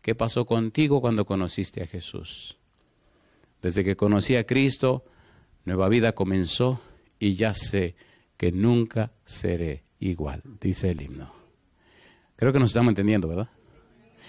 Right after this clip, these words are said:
Si usted es la misma persona, compadre, usted está en un serio problema. "No, que ya me leí tantos libros, que tengo tantos libros en mi biblioteca", más problema tiene.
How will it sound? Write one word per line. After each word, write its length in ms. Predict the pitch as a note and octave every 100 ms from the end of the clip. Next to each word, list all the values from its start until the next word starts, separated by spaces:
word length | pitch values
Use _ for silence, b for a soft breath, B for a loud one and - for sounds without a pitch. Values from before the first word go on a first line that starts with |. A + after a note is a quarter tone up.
| B
Si 140 | - A#2+
usted 180 | - G3+
es 60 |
la 120 | F#3
misma 340 | C3 F#3+ D#3+ C#3+
persona, 420 | A#2+ A2+ C#3+ A#2 B B B _
compadre, 460 | E2+ B2+ A#2 G2
usted 200 | - F#2+
está 140 | G2 G2+
en 100 | G#2
un 80 | G2+
serio 240 | F2 F2
problema. 460 | A#2 G2 - - _ _ _ _ _ _ _ _ _ b b b b
"No, 180 | E3+ E3
que 100 | -
ya 120 | C3
me 100 | C#3
leí 160 | C3 C3
tantos 340 | C3 A#2+ G#2+
libros, 300 | A2 D3 A2+
que 60 | F#2+
tengo 260 | - B2+ A#2
tantos 280 | B2+ A#2+
libros 100 | B2
en 40 | B2
mi 80 | G#2+
biblioteca", 500 | G2+ F#2+ C3 B2 -
más 280 | F#2 F#2+ F2+
problema 440 | A#2 A#2+ A2+ C3+
tiene. 380 | C#3+ - - -